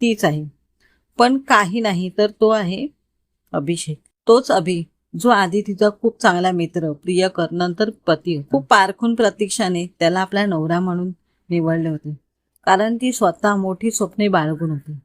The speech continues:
महत्वाकांक्षी अशी होती. तिला तिच्या आयुष्यात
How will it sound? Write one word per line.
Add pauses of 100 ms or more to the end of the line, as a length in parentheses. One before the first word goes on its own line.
(540)
महत्वाकांक्षी
अशी
होती. (480)
तिला
तिच्या
आयुष्यात